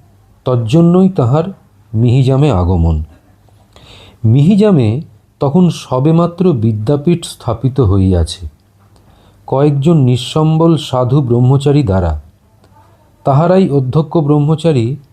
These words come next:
বিদ্যা চৈতন্যের সাদর ও সশ্রদ্ধ-, সশ্রদ্ধ আমন্ত্রণে শ্রীম এখানে আসিয়াছেন। এই শিশু শিক্ষা প্রতিষ্ঠানটি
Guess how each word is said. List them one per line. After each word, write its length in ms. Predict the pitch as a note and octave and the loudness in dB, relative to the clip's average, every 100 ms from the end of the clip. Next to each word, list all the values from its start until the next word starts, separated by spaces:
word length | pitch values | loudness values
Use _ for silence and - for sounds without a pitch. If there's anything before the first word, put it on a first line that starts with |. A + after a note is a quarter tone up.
| _ _ _ | _ _ _
বিদ্যা 460 | G#2+ A2 C#3 B2 D#3 | -4 0 0 0 -2
চৈতন্যের 640 | D3+ D#3 D#3 D#3+ D#3+ E3 | 0 0 0 0 2 0
সাদর 600 | C3 - C3 C3+ D#3+ E3+ C#3+ | -2 -6 -2 0 2 0 -2
ও 60 | |
সশ্রদ্ধ-, 720 | C3 C#3 C3+ - E3+ C#3+ C3 - | -2 -2 -4 -2 -2 -2 -6 -10
সশ্রদ্ধ 640 | - D3 C#3 - F#3+ E3 E3 | -6 -6 -4 0 0 0 -2
আমন্ত্রণে 760 | C3+ C3 D3+ D3+ D#3+ C3 G2+ - - _ _ _ _ | 0 2 2 2 2 2 0 -4 -20 _ _ _ _
শ্রীম 400 | - - D3 D3 | -12 -2 0 2
এখানে 340 | C#3 C3+ C#3+ C#3+ | 0 0 0 0
আসিয়াছেন। 640 | G2 - G#2 E2 - D#2 D2 - _ _ _ _ _ _ _ _ - - C#3+ | -2 -2 -2 -2 -4 -8 -10 -14 _ _ _ _ _ _ _ _ -20 -8 0
এই 180 | F3+ | 0
শিশু 380 | F3 - D3 G3+ | 0 -2 -2 -2
শিক্ষা 380 | F#3+ G3+ - G3+ | -2 -2 -2 -6
প্রতিষ্ঠানটি 920 | F#3+ C#3+ E3 - - F3 E3 C3 B2 | -2 -2 -2 -2 0 0 2 0 -2